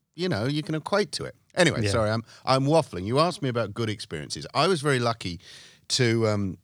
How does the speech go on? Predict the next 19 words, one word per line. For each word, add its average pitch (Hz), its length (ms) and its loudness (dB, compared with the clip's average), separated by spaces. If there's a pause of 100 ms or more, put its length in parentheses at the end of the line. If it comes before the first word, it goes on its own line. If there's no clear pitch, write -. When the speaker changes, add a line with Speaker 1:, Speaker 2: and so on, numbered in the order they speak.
(800)
Speaker 1:
encounter 120 520 0
a 107 40 0
visionary 127 580 2
educator, 69 720 -8
a 87 220 -8
man 107 240 -4
Speaker 2:
Mm. 127 40 -2
Speaker 1:
called 117 200 -2
Gordon 104 300 -4
Vallance. 80 380 -6
I 85 100 -6
was 85 140 -8
able 95 260 -8
to, 85 380 -8
uh, 82 100 -8 (480)
uh, 85 320 -6
tribute 107 420 -6
him, 80 340 -10
uh, 78 100 -14